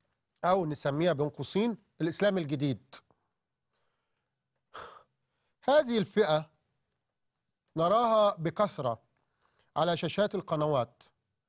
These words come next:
وهم يصنعون إسلامًا جديدًا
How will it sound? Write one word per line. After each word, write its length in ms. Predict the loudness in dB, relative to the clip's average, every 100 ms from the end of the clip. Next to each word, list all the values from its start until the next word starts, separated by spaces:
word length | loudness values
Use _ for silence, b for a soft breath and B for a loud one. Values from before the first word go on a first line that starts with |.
| _ _ _ _ -4
وهم 360 | 2 2 0 -4
يصنعون 720 | -4 -4 -2 0 2 2 2 2 0 -2
إسلامًا 600 | -12 -2 2 4 4 2
جديدًا 880 | 2 0 0 -2 -2 -2 -2 -4 -8